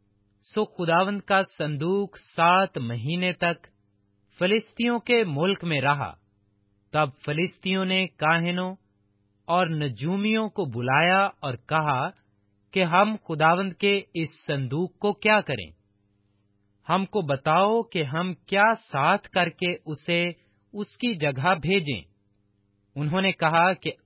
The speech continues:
اگر تم اسرائیل کے خدا کے صندوق کو واپس بھیجتے ہو تو اسے خالی نہ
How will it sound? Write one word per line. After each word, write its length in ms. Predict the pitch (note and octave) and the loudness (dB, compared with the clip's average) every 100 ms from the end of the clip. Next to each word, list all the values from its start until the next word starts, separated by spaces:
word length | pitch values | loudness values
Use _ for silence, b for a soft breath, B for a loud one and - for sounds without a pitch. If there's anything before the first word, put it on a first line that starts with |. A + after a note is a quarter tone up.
| D#3 | -2
اگر 240 | E3 A3+ A3 | 0 0 -2
تم 200 | G#3 D#3+ E2 - _ _ _ _ _ _ - | -4 -6 -6 -14 _ _ _ _ _ _ -12
اسرائیل 580 | C#3 - D#3+ E3 G3 F#3 - | -12 -4 2 4 4 2 0
کے 160 | F#3+ E3 | 0 0
خدا 440 | - C#3+ C#3+ D#3+ | -4 0 4 4
کے 160 | E3+ D3 C3 | 2 -4 -6
صندوق 560 | - A#2+ A#2 C#3+ F3 - | -6 -6 -4 -4 -4 -8
کو 160 | - D#3+ E3 - _ _ _ - | -6 -4 -4 -8 _ _ _ -10
واپس 640 | G#2 D3+ F#3 - G3+ - G2 | 2 2 2 0 -6 -8 -12
بھیجتے 580 | A2+ E3+ G3+ - G#3 D3+ | -4 -2 -2 -4 -2 -2
ہو 220 | A2+ E3 _ _ _ _ _ _ _ G#3 | -2 -8 _ _ _ _ _ _ _ -8
تو 100 | - | -6
اسے 360 | G3+ G3+ - B3 - | -6 -2 2 2 0
خالی 400 | - D3+ G3 G#3 | 0 0 2 0
نہ 180 | D3 | -2